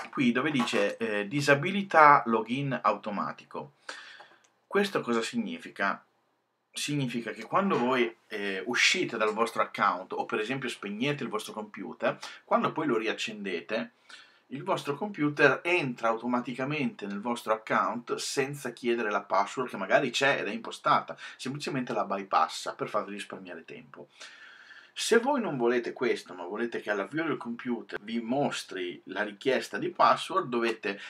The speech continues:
despuntare questo qui in modo che, eh, ogni volta che riavviate il computer vi chieda la password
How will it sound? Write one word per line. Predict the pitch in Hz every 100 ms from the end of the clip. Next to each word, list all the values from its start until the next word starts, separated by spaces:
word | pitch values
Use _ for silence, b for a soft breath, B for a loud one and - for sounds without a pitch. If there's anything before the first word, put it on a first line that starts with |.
| B
despuntare | 113 175 - - 123 120 113 98 95
questo | 110 - 214
qui | 123 151 196 B B B
in | 147 151
modo | 139 113 104
che, | - 120 98 - _
eh, | 101 98
ogni | 98 156
volta | 127 131 -
che | - -
riavviate | 123 165 117 135 113 -
il | 95
computer | - 202 - 117 113 151
vi | 120 101
chieda | 98 127 117 107 -
la | 95
password | 101 92 80 - - 78 69 69